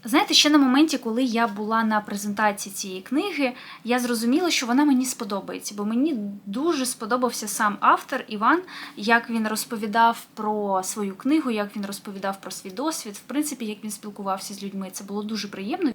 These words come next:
Він складає враження дійсно відкритої і щирої людини, і це я побачила на сторінках книги. "Сміх у кінці тунелю", мені здається, це та книга, яку варто прочитати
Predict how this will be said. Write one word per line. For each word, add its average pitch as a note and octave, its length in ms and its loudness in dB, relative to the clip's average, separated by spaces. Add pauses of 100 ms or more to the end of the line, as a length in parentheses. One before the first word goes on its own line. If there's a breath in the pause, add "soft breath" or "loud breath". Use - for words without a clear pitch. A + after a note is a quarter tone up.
(140)
Він C#4+ 160 4
складає A#3+ 440 6
враження A3+ 760 4
дійсно G#3+ 580 -2
відкритої A3 880 -4
і G3+ 40 -2
щирої A3+ 360 0
людини, B3 540 0
і A#3 240 -4
це C#4+ 260 0
я B3+ 160 2
побачила G#3 600 -2
на F#3+ 420 -2
сторінках F#3+ 600 -8
книги. E3+ 220 -14 (320)
"Сміх C#4 260 4
у C4+ 60 -2
кінці A#3+ 320 -4
тунелю", C4 420 0
мені A#3+ 200 2
здається, A#3+ 360 -4
це A3 180 -8
та G#3+ 240 0
книга, A#3 320 -2
яку A3 500 -4
варто G#3+ 340 6
прочитати G3+ 500 -6